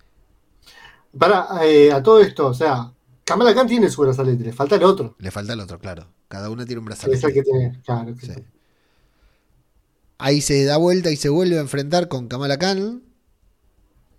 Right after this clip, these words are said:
Speaker 2: Y ahí viene la capitana.
Speaker 1: Que le dice, sí, le pregunta si tiene un horno.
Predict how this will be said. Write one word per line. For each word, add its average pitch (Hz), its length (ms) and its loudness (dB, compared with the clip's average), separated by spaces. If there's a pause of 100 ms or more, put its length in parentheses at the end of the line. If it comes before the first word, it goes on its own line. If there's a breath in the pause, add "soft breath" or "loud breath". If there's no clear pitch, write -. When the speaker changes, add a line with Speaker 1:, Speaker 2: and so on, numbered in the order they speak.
(1600)
Speaker 2:
Y 127 140 -4
ahí 123 140 -2
viene 120 400 -4 (580)
la 120 200 -6
capitana. 117 640 -8 (760)
Speaker 1:
Que 139 140 -2
le 123 100 0
dice, 143 580 0
sí, 139 220 -6
le 131 140 -2
pregunta 135 280 0
si 131 120 -8
tiene 147 180 -4
un 170 140 -2
horno. 208 440 0